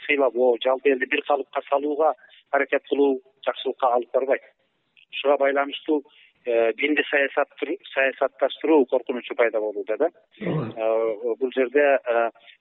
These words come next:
Speaker 1: диний толеранттуулук, урмат сый маселелери исламда да чоң мааниге эмеспи? Демек, э, дайыма ар бир, э, адам, ар бир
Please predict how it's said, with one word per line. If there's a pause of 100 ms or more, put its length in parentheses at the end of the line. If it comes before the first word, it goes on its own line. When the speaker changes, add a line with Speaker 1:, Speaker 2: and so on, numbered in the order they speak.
Speaker 1:
диний
толеранттуулук,
урмат
сый
маселелери (480)
исламда
да
чоң
мааниге
эмеспи? (1000)
Демек,
э,
дайыма
ар
бир,
э, (460)
адам,
ар
бир